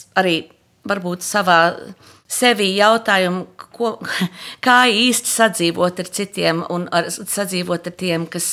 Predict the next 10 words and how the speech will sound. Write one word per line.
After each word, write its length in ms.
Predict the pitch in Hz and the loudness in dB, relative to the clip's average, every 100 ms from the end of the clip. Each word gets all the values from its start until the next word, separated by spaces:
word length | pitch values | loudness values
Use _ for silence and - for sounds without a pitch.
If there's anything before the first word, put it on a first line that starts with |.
| - | -2
eh, 380 | 165 160 160 - - - - | 0 -2 -4 -16 -20 -20 -6
kuriem 360 | 196 185 170 | 0 2 2
ir 100 | 160 | 0
citas 340 | - 220 190 - | -2 -4 -4 0
vērtības, 680 | 196 214 226 196 170 175 - | 2 2 0 -2 -2 -2 -6
kas, 220 | - 170 - | -6 -6 -6
eh, 180 | 107 175 | -4 -6
domā 400 | 175 190 185 165 | -2 -2 0 0
citādāk, 920 | 165 226 - 196 180 170 170 165 - - | -2 -8 -4 0 0 2 2 2 -2 -12
kas, 200 | 175 - | -10 -8